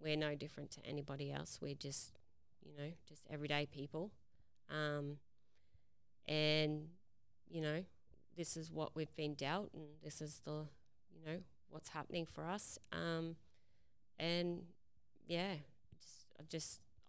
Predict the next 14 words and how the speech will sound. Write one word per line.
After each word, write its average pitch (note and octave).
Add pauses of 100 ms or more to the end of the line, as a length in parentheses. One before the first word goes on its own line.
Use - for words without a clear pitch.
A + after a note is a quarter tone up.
I F3
like E3+
to -
be D3+
real E3
about C#3
it, - (140)
you D#3+
know. E3 (640)
Um, D#3
I D#3
don't D#3+
blame E3
anyone. E3+